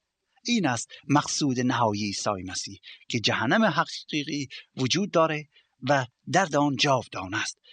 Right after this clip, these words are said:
و بهشت هم همینطور حقیقی است و ملکوت خدا در آن است. خوشا به حال ما اگر مطیع آن باشیم، مطیع کلام خدا و خود را از جهنم برهانیم.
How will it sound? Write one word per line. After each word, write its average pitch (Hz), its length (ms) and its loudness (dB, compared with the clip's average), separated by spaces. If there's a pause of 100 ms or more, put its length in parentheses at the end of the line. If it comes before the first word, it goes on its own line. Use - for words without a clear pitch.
(160)
و 147 60 4
بهشت 143 420 0
هم 151 100 -2 (100)
همینطور 113 420 -2 (240)
حقیقی 123 500 -2
است 139 180 -4 (240)
و 123 220 0
ملکوت 107 540 -6
خدا 92 420 -8
در - 160 -4
آن 139 120 -2 (100)
است. - 200 -8 (1120)
خوشا 139 360 0
به 101 120 -2
حال 101 260 -2
ما 104 240 -2 (340)
اگر 104 220 -4 (340)
مطیع 127 520 -2
آن - 220 -12
باشیم، - 400 -6 (380)
مطیع 113 380 -4
کلام 139 460 0
خدا 92 340 -10 (300)
و 95 180 -2
خود 110 260 -6
را 104 160 -2
از 90 160 -10
جهنم 87 380 -4 (140)
برهانیم. - 440 -4